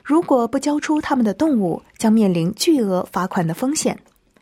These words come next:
该警告是在当局披露发现了维州历史上最大的一支国内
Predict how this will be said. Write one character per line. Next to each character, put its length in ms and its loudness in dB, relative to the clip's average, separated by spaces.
该 140 2
警 160 0
告 220 2
是 140 -6
在 120 0
当 200 0
局 160 0
披 200 -2
露 320 0
发 160 0
现 200 -2
了 100 2
维 160 2
州 160 0
历 160 -2
史 160 -4
上 240 0
最 220 0
大 180 0
的 200 0
一 180 0
支 240 2
国 260 0
内 260 0